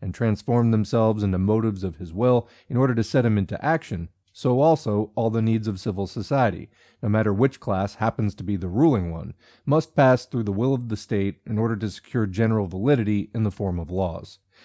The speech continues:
That is the formal aspect of the matter, the one which is self-evident. The question arises, however, what is the content of this merely formal will, of the individual as well as of the state, and whence is this content derived?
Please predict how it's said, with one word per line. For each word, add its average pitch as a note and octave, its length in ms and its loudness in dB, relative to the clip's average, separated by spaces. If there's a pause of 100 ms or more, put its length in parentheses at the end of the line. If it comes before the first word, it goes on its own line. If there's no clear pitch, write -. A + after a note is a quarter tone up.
(140)
That C#3+ 160 4
is D#3+ 140 2
the C#3+ 80 2
formal C3+ 500 2
aspect A2 480 -4
of F2 80 -12
the E2+ 80 -8
matter, E2+ 380 -6 (180)
the - 80 -8
one G#2+ 240 0
which G#2 160 0
is G2+ 120 -4
self-evident. G2+ 600 -2 (480)
The A#2+ 80 -4
question F3 360 2
arises, A2+ 580 2
however, F2+ 500 -6 (180)
what D3 160 0
is D3+ 120 -2
the A2+ 80 2
content F3 640 -2 (140)
of G2+ 140 -8
this F#2 160 -8
merely G#2+ 360 2
formal G2+ 440 -2
will, G#2 380 0 (320)
of F#2+ 100 -6
the F#2+ 160 -4
individual G#2+ 760 -2
as G2+ 120 -10
well G#2+ 220 2
as G2+ 120 -2
of F2+ 120 -4
the F#2+ 80 -8
state, D3 400 -2 (300)
and G#2+ 180 0
whence D#3 260 4
is D3+ 100 2
this B2 140 -2
content C#3 460 0
derived? G2 580 -2